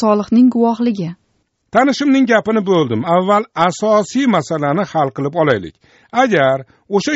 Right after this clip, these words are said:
Speaker 2: kuni Aytmatov Toshkentda Islom Karimov bilan uchrashmagan bo'lsa, unda kim bilan uchrashgan? Bu savolni Muhammad Solihga berdik. Uning aytishicha, Aytmatov bilan hukumat aeroportida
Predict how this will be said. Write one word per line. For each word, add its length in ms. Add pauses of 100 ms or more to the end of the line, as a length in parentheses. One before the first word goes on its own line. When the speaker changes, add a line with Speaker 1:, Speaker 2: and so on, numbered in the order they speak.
Speaker 2:
kuni 260 (420)
Aytmatov 600 (180)
Toshkentda 680 (220)
Islom 280
Karimov 560
bilan 220 (120)
uchrashmagan 720
bo'lsa, 300 (460)
unda 300 (640)
kim 200
bilan 220
uchrashgan? 500 (580)
Bu 180
savolni 420 (380)
Muhammad 440 (120)
Solihga 480
berdik. 340 (460)
Uning 240 (120)
aytishicha, 500 (500)
Aytmatov 560
bilan 260
hukumat 420 (100)
aeroportida 680